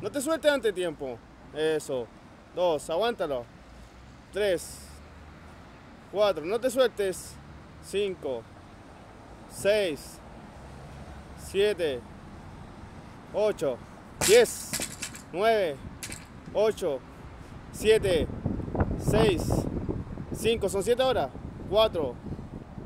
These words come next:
tres, dos, uno. Dale, Berry, vamos. Son solo siete, solo siete, vamos, tómala al tiro.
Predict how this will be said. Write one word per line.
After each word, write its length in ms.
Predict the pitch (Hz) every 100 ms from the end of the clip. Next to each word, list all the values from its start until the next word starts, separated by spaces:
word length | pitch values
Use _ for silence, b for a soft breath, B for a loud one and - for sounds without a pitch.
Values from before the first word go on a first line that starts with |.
| -
tres, 520 | - 240 214 - - - - - - - - - - -
dos, 400 | 196 220 185 - - - - - - - - -
uno. 320 | 208 240 262 254 - - -
Dale, 160 | 196
Berry, 220 | 175 151 139 -
vamos. 300 | 202 214 156 -
Son 100 | 180
solo 200 | 254 285
siete, 260 | 311 233
solo 240 | 220 320 339
siete, 280 | 320 269 220
vamos, 260 | 269 208
tómala 220 | 208 208 208
al 80 |
tiro. 260 | 285 196